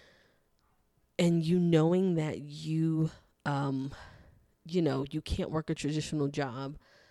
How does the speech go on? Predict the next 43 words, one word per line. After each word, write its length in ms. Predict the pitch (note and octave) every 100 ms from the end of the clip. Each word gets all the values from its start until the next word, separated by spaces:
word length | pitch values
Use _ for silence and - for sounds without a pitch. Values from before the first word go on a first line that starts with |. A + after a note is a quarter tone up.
| _ -
I 80 |
always 320 | F3 G3 G3+ -
tell 140 | G#3
projectors, 920 | - F3+ E3 D#3 - D3+ D3+ D3+ - -
until 400 | C#3+ - E3+ E3+
you 160 | E3+
can 340 | - - D3 C3+
work 220 | C#3+ -
for 120 | G3
yourself, 840 | G3+ B3 - - B2 D#3 - - - _ _ _ _ -
to 120 | F3
go 380 | - E3 E3+ F3
just 320 | E3 D#3+ -
get 180 | E3 -
a 80 | D#3
job 360 | C#3+ D3+ D3+ D3+
where 100 | D3
you 100 | D3
can 160 | D3
phone 340 | D3 - C3+ C3+
it 100 | B2+
in. 300 | F2 B2+ E3+ _ _ _ -
And 140 | D3+
what 120 | D3 D#3
I 100 | E3+
mean 320 | E3+ E3+ E3
by 160 | C#3+
that, 240 | C#3+ C#3 D3
where 120 | C#3+
you 140 | C#3+
can 380 | D3+ - C3+ B2+ C#3+
make 220 | C#3 C3
enough 260 | E3+ F3 -
money 260 | D#3+ D#3 D3+
to 220 | - C#3+
pay 300 | - - C3
your 240 | C3+ E3
bills 680 | F3+ F#3 F#3+ F3+ F3+ F3 - -
and 180 | D3 C#3
to 160 | - C#3+
thrive, 880 | - D3+ D3+ D#3 C#3+ C#3 D3 - -
you 120 | D3
know, 360 | C3+ B2+ C3